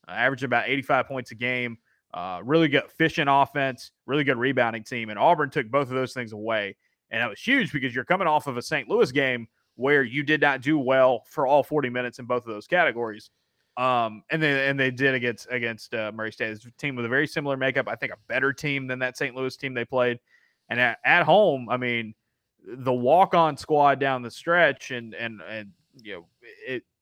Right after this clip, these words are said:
it made the game look a lot closer than it was. But, I mean, Auburn was up by twenty-one late in that game. Um, and that is huge because that is a, that is a game and that is a team where, I mean, that's a quad one win.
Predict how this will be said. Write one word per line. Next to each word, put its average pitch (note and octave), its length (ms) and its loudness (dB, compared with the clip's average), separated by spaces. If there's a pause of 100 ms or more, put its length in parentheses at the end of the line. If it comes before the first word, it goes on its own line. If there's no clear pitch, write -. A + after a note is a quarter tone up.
(100)
it C#3 140 2
made C#3+ 260 4
the C3 100 2
game C3+ 340 2
look C3 140 -2
a A#2+ 60 -6
lot A#2+ 280 -2
closer C3+ 360 -4
than A2 180 -8
it F2 100 -10
was. A2+ 560 4
But, G#2 120 -10
I - 20 -12
mean, G#2 100 -8
Auburn F3+ 260 4
was C3+ 140 -2
up C#3 120 0
by A2+ 100 -6
twenty-one B2+ 680 -4
late A2 340 -6 (360)
in A#2+ 80 -10
that A2 140 -2
game. F#2+ 280 -12 (480)
Um, G2+ 600 2 (200)
and A2+ 540 0 (400)
that D#3 260 4
is A2 200 -2
huge A#2+ 680 -4
because G#2+ 260 -12
that B2+ 160 0
is C#3 160 0
a, A2+ 160 -4 (140)
that C#3 160 0
is F3+ 120 2
a C3 100 2
game B2+ 400 -2
and A#2+ 100 -6
that C3 140 0
is A#2+ 120 -4
a A2 100 -6
team A#2+ 440 -10
where, A2 200 -4
I F#2+ 40 -6
mean, G#2+ 100 -8
that's F3 140 -2
a - 40 -8
quad A#2+ 280 4
one A#2 200 -4
win. D#3+ 220 -2